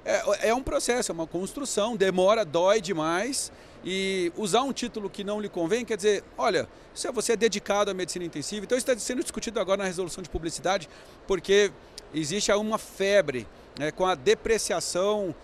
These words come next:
a, a, o caos da educação no Brasil, do ponto de vista da graduação, principalmente, que é uma das fontes pelas quais a saúde mental tá indo pro espaço, quer dizer, soltar alguém no mercado que não tem o mínimo preparo técnico pra ser médico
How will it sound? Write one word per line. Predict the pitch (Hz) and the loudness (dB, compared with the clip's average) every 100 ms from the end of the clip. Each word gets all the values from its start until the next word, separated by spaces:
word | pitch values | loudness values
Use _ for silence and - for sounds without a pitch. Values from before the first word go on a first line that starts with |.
| - - | -16 -4
a, | 143 143 - 139 135 127 | 0 0 0 0 0 -2
a, | |
o | 165 | -6
caos | - - 190 220 208 | -4 2 4 6 4
da | 160 | 0
educação | 175 160 165 147 170 | -4 -2 -4 -4 -4
no | 170 | -2
Brasil, | 156 147 131 | -2 -2 -2
do | 160 143 | -6 -6
ponto | 151 | -6
de | |
vista | 147 170 | -6 -4
da | 151 147 | -2 0
graduação, | 156 147 147 131 - 180 202 | 0 0 0 -2 -4 -6 -6
principalmente, | 165 143 147 135 190 - - - - - - - | -8 -8 -8 -6 -6 -6 -12 -18 -20 -20 -20 -10
que | - | 4
é | 190 | 4
uma | 185 185 | 4 2
das | 165 151 - | 2 0 0
fontes | 175 185 190 - 143 | 0 0 0 -4 -10
pelas | - 160 151 - | -6 -2 -2 0
quais | 160 156 | 0 0
a | 151 | -2
saúde | 156 151 143 | -4 -4 -4
mental | 143 151 143 | -6 -4 -4
tá | 151 | -4
indo | 143 | -8
pro | - 147 | -8 -10
espaço, | - 175 185 - | -6 -4 -4 -6
quer | 151 | -10
dizer, | 127 139 123 - - | -6 -4 -6 -10 -14
soltar | - 175 160 196 | -4 -2 2 4
alguém | 196 185 | 4 4
no | 196 | -2
mercado | 190 160 - 165 143 | -2 -4 -2 -4 -4
que | 156 | -8
não | |
tem | 147 170 | -6 -6
o | |
mínimo | 160 160 190 | -4 -4 -4
preparo | 185 170 151 160 | -4 -4 -2 -2
técnico | 151 160 151 147 143 | -2 -4 -4 -8 -12
pra | 139 139 | -8 -6
ser | - | -6
médico | 147 156 180 - 147 131 | -2 -2 -2 -4 -8 -10